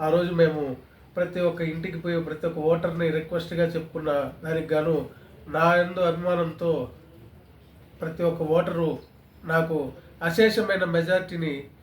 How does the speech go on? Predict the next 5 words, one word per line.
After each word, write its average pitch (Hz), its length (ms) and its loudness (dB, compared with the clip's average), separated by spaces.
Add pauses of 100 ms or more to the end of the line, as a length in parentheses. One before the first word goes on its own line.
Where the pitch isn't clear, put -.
(280)
ఇప్పించి 170 500 -6 (480)
ఇరవై 202 260 6
ఎనిమిదో 202 280 2
డివిజను 165 440 -2 (340)
ప్రభంజనంగా 175 760 0